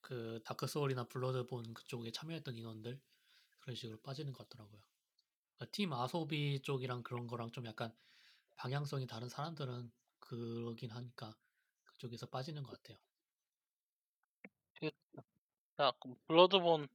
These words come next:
Speaker 2: 도쿄 정글 만들었었던 프로듀서도 전부 지금 퇴사했다고 하고
Speaker 1: 예.
Speaker 2: 사일런트 힐 이랑 사이렌 만들었던 제작사분도 이제 다른 팀, 다른 이제 소-, 소형 인디 팀으로 이제 변경했다라고 해요.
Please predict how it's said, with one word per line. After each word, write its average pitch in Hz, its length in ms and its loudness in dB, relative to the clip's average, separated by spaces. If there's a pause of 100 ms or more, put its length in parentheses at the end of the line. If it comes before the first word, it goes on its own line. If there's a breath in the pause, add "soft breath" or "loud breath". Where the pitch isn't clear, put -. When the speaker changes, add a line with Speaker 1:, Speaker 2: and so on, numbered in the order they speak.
Speaker 2:
도쿄 - 240 0
정글 160 320 10
만들었었던 123 880 8
프로듀서도 156 600 0
전부 120 300 -2
지금 - 280 -4
퇴사했다고 143 500 6
하고 135 300 0 (320 loud breath)
Speaker 1:
예. 120 240 -2
Speaker 2:
사일런트 233 360 12
힐 208 100 12
이랑 185 240 12
사이렌 240 320 12
만들었던 160 480 10
제작사분도 131 760 6
이제 117 200 10
다른 131 300 8
팀, 131 260 2
다른 123 340 6
이제 110 180 6
소-, - 200 -2 (420 loud breath)
소형 185 220 10
인디 131 180 -2
팀으로 120 520 2
이제 107 480 2 (960)
변경했다라고 135 960 8
해요. 135 280 10